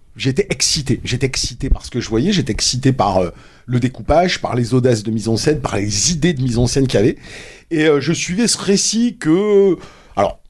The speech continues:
je reviendrai dessus après sur la question du film noir, mais... Et, et plus le film avançait, en fait, plus ces, ces audaces de mise en scène, ces audaces formelles, me laissaient espérer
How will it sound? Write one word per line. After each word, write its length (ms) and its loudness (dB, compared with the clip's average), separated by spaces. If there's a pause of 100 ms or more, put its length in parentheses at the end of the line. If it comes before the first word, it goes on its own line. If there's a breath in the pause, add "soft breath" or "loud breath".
(140)
je 100 -8
reviendrai 360 2
dessus 220 0
après 280 0
sur 160 0
la 80 2
question 260 2
du 100 0
film 240 -2
noir, 220 4
mais... 100 2 (360 loud breath)
Et, 340 0
et 100 -4
plus 280 4
le 100 4
film 300 -2
avançait, 640 2 (640)
en 120 -2
fait, 280 -4
plus 200 0
ces, 340 -4
ces 340 -2
audaces 440 0
de 100 2
mise 240 2
en 100 2
scène, 240 2
ces 260 -2
audaces 300 2
formelles, 540 2 (500 loud breath)
me 320 2
laissaient 420 2
espérer 720 2